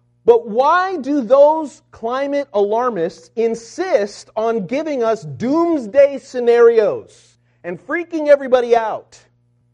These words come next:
It's the same reason why almost every day in our computer shop, we have somebody show up. They've come into our, our, our computer shop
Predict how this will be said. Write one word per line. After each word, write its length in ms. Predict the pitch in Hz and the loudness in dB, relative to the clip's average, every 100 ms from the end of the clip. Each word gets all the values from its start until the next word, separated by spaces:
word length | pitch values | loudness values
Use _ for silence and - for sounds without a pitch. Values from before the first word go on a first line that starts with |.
| _ _ _ | _ _ _
It's 160 | 180 175 | -10 -8
the 100 | 202 | -10
same 360 | - 247 269 | -4 -4 -2
reason 420 | 254 269 240 196 185 | -6 -6 -4 -6 -2
why 500 | 214 208 139 151 208 _ _ _ _ - | 0 0 0 -4 -8 _ _ _ _ -2
almost 380 | 175 190 185 - | 0 0 -2 0
every 320 | 220 233 247 | 2 2 0
day 220 | 226 226 | 4 4
in 100 | 202 | 2
our 120 | 190 | -2
computer 480 | 185 170 226 220 170 | -6 -8 -8 -6 -6
shop, 480 | - 113 123 - _ _ _ | -6 -6 -6 -8 _ _ _
we 140 | 143 | -8
have 160 | 180 151 | -6 -6
somebody 380 | - 214 226 220 | -6 -2 -2 -2
show 320 | - 208 196 | -4 -2 2
up. 340 | 180 - _ _ _ _ _ _ _ | 0 -2 _ _ _ _ _ _ _
They've 260 | 160 175 | -2 -2
come 240 | - 247 254 | -2 -2 0
into 460 | 262 - 233 226 220 | -4 -4 -4 -4 -2
our, 420 | 180 202 196 - 160 156 - | 0 2 0 -4 -16 -12 -4
our, 240 | 180 190 | -2 -2
our 160 | 170 165 | -2 -4
computer 460 | 180 165 269 233 | -6 -8 -4 -4
shop 420 | - 147 135 - | -2 -2 -2 -4